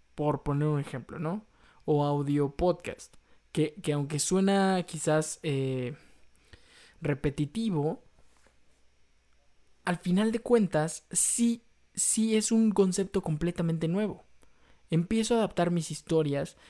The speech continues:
como un audiolibro, básicamente, como un audiolibro, pero, eh, n-, pero no sé si Netflix lo quiera tratar así. No sé si sea como por episodios,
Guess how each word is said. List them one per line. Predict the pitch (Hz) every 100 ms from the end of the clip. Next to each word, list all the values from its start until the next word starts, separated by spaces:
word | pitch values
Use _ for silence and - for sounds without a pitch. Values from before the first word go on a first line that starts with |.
| -
como | 202 214 233
un | 285
audiolibro, | 294 277 220 214 151 - _ _ _ -
básicamente, | 170 190 196 170 143 -
como | - 160
un | 220
audiolibro, | 233 226 226 240 190 165 - - - -
pero, | 214 208 156 156 247 - _ _ _ _ _ _
eh, | 180 170 160 151 151 - _ _ -
n-, | 180 190 - _ 175
pero | - 160
no | 170 196
sé | 202 214
si | - 180
Netflix | 185 190 190 180
lo | 156 143
quiera | 165
tratar | 165 147 - 151
así. | 151 165 165 151 - - - -
No | 170
sé | 190 190
si | 180 180
sea | - 170 170
como | 175 165
por | 156 151
episodios, | 139 - - - 196 180 151 156 165